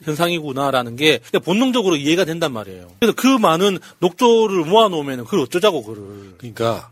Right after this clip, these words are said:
Speaker 2: 내가 이제 물질, 소위 말하면 열대우 좀 키워본 사람이잖아요. 근데 그 관련해갖고 어떤 관리 안 된 수족관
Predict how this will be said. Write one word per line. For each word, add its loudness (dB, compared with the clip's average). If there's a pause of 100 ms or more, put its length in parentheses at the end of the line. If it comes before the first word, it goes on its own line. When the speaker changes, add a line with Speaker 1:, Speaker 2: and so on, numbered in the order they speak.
(140)
Speaker 2:
내가 -2
이제 -6
물질, -2
소위 -4
말하면 -6
열대우 0
좀 -8
키워본 -4
사람이잖아요. -10 (220)
근데 -10
그 -2
관련해갖고 -4 (240)
어떤 -6
관리 0
안 0
된 -6
수족관 -2